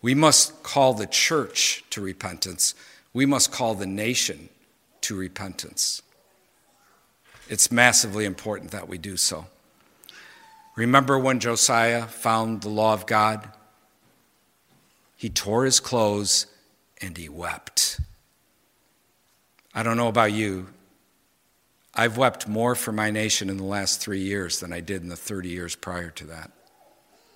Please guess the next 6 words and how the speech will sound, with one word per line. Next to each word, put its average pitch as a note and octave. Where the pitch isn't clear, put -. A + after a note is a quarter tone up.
Jeremiah B2
preached A#2+
judgment A#2+
for G#2
forty A#2+
years. G2